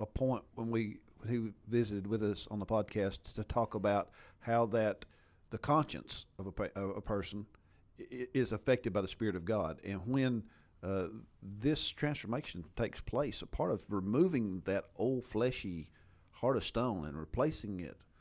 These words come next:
with the, the, the, the, the heart of God and, and, and filling it with His mercy and His love, a part of that is the Spirit affecting the conscience, making me aware of, "Man alive,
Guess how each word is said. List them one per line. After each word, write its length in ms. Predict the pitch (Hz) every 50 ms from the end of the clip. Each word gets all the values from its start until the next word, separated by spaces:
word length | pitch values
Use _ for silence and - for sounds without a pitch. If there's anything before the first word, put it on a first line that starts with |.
| - _ - - - _ _ -
with 540 | - - 92 104 110 107 104 - - - - _
the, 160 | - 101 92 90 90 95
the, 180 | 98 95 92 - 90 90
the, 160 | 98 90 82
the, 300 | 95 104 95 95 98 - - -
the 80 | - 90
heart 360 | - - 123 113 101 - -
of 160 | 95 90 98
God 300 | 95 107 104 98 87 82
and, 200 | 95 90 95 95 -
and, 160 | 98 95 87 90
and 120 | 90 -
filling 260 | - 123 131 127 123
it 80 | 113 107
with 160 | 110 104 -
His 240 | 104 101 98 - -
mercy 300 | 104 104 104 - - 92
and 100 | 82 82
His 160 | 82 - -
love, 200 | 101 107 101 87 - - - - - - - - -
a 60 | - - - - _ - _ - - - -
part 300 | - 104 117 165 190 151
of 160 | 113 - -
that 360 | 80 73 78 87 - - - - _ - - _ - - _ _ _ _ _ _ _ - _ _ _ _ - - - - - - - - - - - _ _ _ _ - - - - - -
is 200 | - 113 107 -
the 80 | - 92
Spirit 480 | - - - - 127 135 123 107 - - -
affecting 440 | 92 - - 110 110 - - 82 80
the 100 | 76 -
conscience, 580 | - 120 131 151 156 - 87 85 82 - - -
making 460 | 92 92 92 110 127 127 90 82 90
me 140 | 104 135 151
aware 320 | 107 85 85 87 95 98
of, 200 | 90 85 73 - -
"Man 200 | 85 131 147 95
alive, 380 | 69 76 113 139 - - -